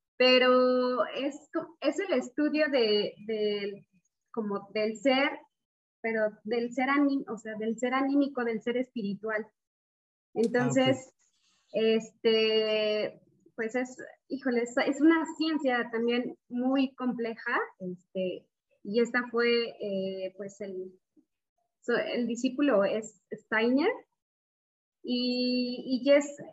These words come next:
Speaker 1: es, es, de ahí surgen varias, varias, este, varias cosas, ¿no? O sea,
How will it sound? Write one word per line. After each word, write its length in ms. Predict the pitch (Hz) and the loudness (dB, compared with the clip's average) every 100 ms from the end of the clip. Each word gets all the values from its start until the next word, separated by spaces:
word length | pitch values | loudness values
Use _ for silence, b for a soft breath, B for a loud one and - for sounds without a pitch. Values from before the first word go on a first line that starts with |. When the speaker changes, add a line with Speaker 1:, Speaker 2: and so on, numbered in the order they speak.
| _ _ _ _ _ | _ _ _ _ _
Speaker 1:
es, 380 | - 294 - _ _ - | -4 -4 -6 _ _ -6
es, 240 | 277 - _ - - _ _ _ _ _ _ | -4 -4 _ -20 -20 _ _ _ _ _ _
de 140 | 247 | 2
ahí 220 | 269 311 349 | 4 4 2
surgen 380 | 381 339 370 | 0 0 -2
varias, 320 | 330 330 330 330 - _ _ | 0 0 -2 -6 -16 _ _
varias, 540 | 214 254 254 269 269 | 0 2 2 -2 -6
este, 560 | 208 - - 190 175 - - - - _ | -12 -14 -8 -8 -8 -14 -20 -20 -20 _
varias 340 | 233 240 247 240 | -2 0 -2 -4
cosas, 360 | 233 220 180 | -6 -4 -6
¿no? 160 | 196 226 | -6 -6
O 80 | 208 | -8
sea, 280 | - 196 | -10 -10